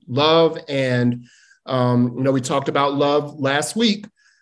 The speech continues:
Um, and I'm starting, I'm gonna use that word, but, you know, it's the same way that we love,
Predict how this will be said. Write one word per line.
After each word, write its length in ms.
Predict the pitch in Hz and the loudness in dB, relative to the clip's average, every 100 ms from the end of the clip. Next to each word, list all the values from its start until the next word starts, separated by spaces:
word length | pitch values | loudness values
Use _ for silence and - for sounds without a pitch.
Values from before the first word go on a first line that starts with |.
| _ | _
Um, 640 | 151 139 135 135 131 135 135 | -2 2 2 2 0 -4 -2
and 400 | 135 123 123 120 | 0 2 0 -2
I'm 320 | 123 127 123 | -2 -2 -4
starting, 340 | - 147 139 | -4 0 2
I'm 60 | 131 | 2
gonna 100 | 131 | 2
use 160 | 139 139 | 0 2
that 180 | 147 135 | 0 2
word, 320 | 160 185 123 | 2 2 2
but, 200 | 127 127 | 0 0
you 60 | 139 | -2
know, 120 | 139 | 0
it's 140 | 123 | -2
the 80 | 123 | -6
same 480 | 120 - 139 147 160 | -8 -4 0 0 2
way 200 | 160 202 | 2 4
that 160 | 160 139 | 2 0
we 80 | 139 | -2
love, 400 | 135 143 143 | 0 0 -2